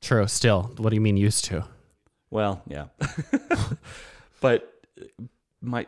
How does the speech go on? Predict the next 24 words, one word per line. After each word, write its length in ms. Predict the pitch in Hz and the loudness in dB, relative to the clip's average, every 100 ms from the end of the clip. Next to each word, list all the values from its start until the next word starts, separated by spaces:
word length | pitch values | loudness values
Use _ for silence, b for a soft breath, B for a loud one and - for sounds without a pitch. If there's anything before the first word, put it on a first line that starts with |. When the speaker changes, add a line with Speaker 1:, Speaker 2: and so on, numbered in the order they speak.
| - | -12
Speaker 2:
Benton's 640 | 117 139 147 160 143 - _ - | -10 -6 -6 -6 -8 -8 _ -16
kind 240 | - 135 | -10 -8
of 60 | 131 | -8
the 80 | 120 | -8
same 320 | - 110 101 | -6 -6 -4
way. 400 | 92 110 160 _ _ _ _ _ _ - | -4 -4 -8 _ _ _ _ _ _ -6
And, 340 | 123 131 117 - - | -4 -4 -4 -10 -10
and 160 | 113 117 | -8 -6
so 80 | 127 | -6
I 40 | |
was 100 | 120 | -6
like, 160 | 123 147 | -6 -2
"You 40 | |
know, 140 | 143 | -2
Michael 400 | 131 143 160 175 | 0 -2 -2 -4
used 200 | 165 170 | -4 -6
to 60 | 160 | -6
do 180 | 160 160 | -4 0
that, 240 | 160 151 | 0 0
and 100 | 131 | -2
look 160 | 131 143 | -2 0
at 80 | 127 | 0
him 80 | |
now." 260 | 110 80 | -2 -6